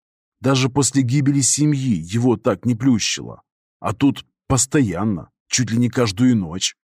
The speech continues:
Это можно бы списать на напряжение последних нескольких дней, если бы не одно «но». Захар не верил, что это просто сон, особенно учитывая показанную ему недавно картину гибели города, полностью совпадающую с рассказом каннибала.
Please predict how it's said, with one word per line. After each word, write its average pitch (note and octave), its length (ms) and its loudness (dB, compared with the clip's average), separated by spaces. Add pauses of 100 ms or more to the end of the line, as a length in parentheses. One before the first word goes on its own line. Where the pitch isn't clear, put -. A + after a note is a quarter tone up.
(320)
Это C3+ 240 0
можно C3 300 2
бы B2 140 2
списать B2+ 420 0
на B2+ 60 0
напряжение B2 580 2
последних B2 540 0
нескольких B2 480 0
дней, B2+ 440 0 (160)
если B2+ 300 2
бы B2 240 2
не A#2+ 180 0
одно A#2+ 480 0
«но». G#2 440 -6 (540)
Захар C#3+ 400 0
не D#3+ 160 4
верил, G2+ 500 0
что - 200 -2
это A2+ 200 0
просто A#2+ 360 -2
сон, D2 460 -4 (380)
особенно C3+ 480 2
учитывая B2+ 540 2
показанную A#2 760 0
ему A#2 400 0
недавно C3 460 0
картину A#2+ 540 -2
гибели F2+ 340 -4
города, E2 540 -6 (340)
полностью C#3+ 400 2
совпадающую B2+ 880 0
с - 80 -2
рассказом G2 440 -2
каннибала. A2 680 -2